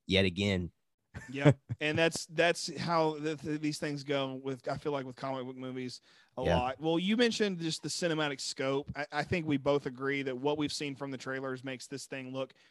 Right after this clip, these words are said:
Speaker 2: fantastic. Um, you know, I think that we can just s-, say, yes, this is gonna be a visually stunning movie
Speaker 1: Yeah. Let's go
Speaker 2: across the
Speaker 1: positive.
Speaker 2: board.
Speaker 1: Let's get
Speaker 2: Yeah,
Speaker 1: positive.
Speaker 2: and, and
Speaker 1: <laughs>
Speaker 2: so on top of that, you know, we're still being introduced to a whole new set of characters,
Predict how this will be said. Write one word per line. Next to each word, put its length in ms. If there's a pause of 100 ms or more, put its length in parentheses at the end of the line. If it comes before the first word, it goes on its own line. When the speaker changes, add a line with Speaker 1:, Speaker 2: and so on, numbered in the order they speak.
(220)
Speaker 2:
fantastic. 880 (560)
Um, 400
you 140
know, 260 (500)
I 80
think 200
that 120
we 80
can 200
just 340
s-, 60 (120)
say, 400
yes, 400
this 180
is 100
gonna 200
be 200
a 40
visually 540
stunning 560
movie 320
Speaker 1:
Yeah. 240 (180)
Let's 160
go 120
Speaker 2:
across 40
the 60 (280)
Speaker 1:
positive. 120
Speaker 2:
board. 160 (200)
Speaker 1:
Let's 160
get 140
Speaker 2:
Yeah, 200
Speaker 1:
positive. 340
Speaker 2:
and, 220
and 140
Speaker 1:
<laughs> 0
Speaker 2:
so 180
on 120
top 300
of 100
that, 300
you 100
know, 100
we're 140
still 200
being 360
introduced 520
to 160
a 80
whole 440
new 420
set 360
of 120
characters, 760